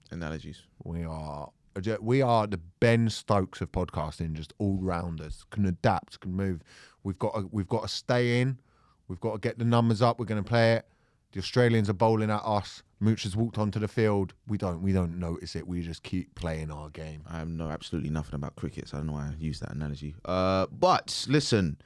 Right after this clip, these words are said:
Speaker 1: thank you for listening, making it through this episode. Uh, hopefully it was enjoyable and audible.
Speaker 2: Mm.
Speaker 1: I'm beginning to think, d-,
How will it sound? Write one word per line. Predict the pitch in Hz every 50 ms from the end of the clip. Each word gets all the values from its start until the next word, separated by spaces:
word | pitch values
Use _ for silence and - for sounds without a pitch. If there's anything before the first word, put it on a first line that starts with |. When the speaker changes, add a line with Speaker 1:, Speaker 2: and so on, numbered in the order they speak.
| _ _ _ _ _ _
Speaker 1:
thank | - 147 143 139 135 - -
you | 117 101 87 73 - - -
for | 101 98
listening, | 110 117 - - 104 98 92 87 80 - -
making | 98 107 - 113 92
it | -
through | - 110 107
this | 98 92 -
episode. | 101 92 - 98 87 - 82 78 73 76 - - - - _ -
Uh, | 73 85 78 73
hopefully | 92 113 117 - - 104 101 101 -
it | - 92
was | 92 85
enjoyable | 85 82 101 98 107 104 95 104 104 98 -
and | - 78 78 82 80 - _ _ _ _ _ _ _ _ -
audible. | 131 147 120 101 78 87 90 85 - _ _ _ _ _ _ _ _ _ -
Speaker 2:
Mm. | 95 104 107 104 90
Speaker 1:
I'm | - 104 98
beginning | 101 104 135 139 139
to | 120 110
think, | 98 - 127 123 - - _ _ _ _
d-, | - -